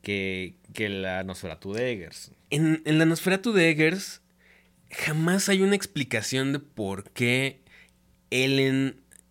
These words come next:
Speaker 2: despierta al conde,
Speaker 1: No.
Speaker 2: ni por qué el conde está tan obsesionado con ella,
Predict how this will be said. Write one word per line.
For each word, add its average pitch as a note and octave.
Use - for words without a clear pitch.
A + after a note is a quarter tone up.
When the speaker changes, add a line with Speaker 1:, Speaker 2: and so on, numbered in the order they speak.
Speaker 2:
despierta C3+
al G#2
conde, A2+
Speaker 1:
No. G2+
Speaker 2:
ni A#2
por A2+
qué C3+
el C3+
conde C#3
está C3
tan C#3+
obsesionado A#2+
con G2
ella, A2